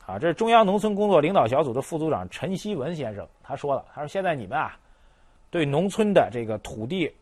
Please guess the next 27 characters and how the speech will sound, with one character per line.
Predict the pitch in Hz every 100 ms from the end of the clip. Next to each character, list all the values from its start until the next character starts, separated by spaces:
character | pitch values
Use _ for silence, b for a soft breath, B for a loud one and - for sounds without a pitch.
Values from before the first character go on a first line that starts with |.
| _ _ _ -
流 | 113 190
转、 | 160 - 104 -
农 | 117 160
地 | 202 180
入 | 190 175
市 | - 156
啊， | 82
存 | - 143
在 | 165
三 | 139 180
大 | 175 160
误 | 151
读。 | 107 123 - _ _ _ _ -
第 | 202
一 | 214
个 | 160
就 | 120
是 | 101 85
农 | 110 170 202
村 | 202 202 185
土 | 104
地 | 110 127
都 | - 190
可 | 180
以 | 156
入 | 123 143
市， | 165 -